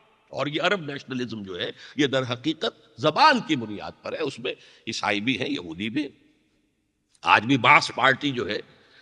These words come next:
आपको मालूम है कि सद्दाम हुसैन का राइट हैंड मैन जो है, वो ईसाई है, तारिक अजीज। इसका मजहब से कोई ताल्लुक नहीं है।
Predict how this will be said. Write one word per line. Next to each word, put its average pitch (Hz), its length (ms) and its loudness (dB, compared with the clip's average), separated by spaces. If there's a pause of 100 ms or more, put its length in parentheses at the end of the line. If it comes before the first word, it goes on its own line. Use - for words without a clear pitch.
(240)
आपको - 260 2
मालूम 117 320 6
है 139 60 6
कि 120 220 0
सद्दाम 117 400 4
हुसैन 120 320 2
का 107 140 0 (540)
राइट 143 240 6
हैंड 131 220 2
मैन 110 200 -6
जो 101 80 -8
है, 98 60 -8
वो 104 140 -8
ईसाई 95 340 -8
है, - 100 -12 (760)
तारिक 101 280 -6
अजीज। 160 360 -4 (1120)
इसका - 180 2
मजहब 110 260 6
से - 100 2
कोई - 220 2
ताल्लुक 101 340 0
नहीं 76 140 -10
है। 65 60 -12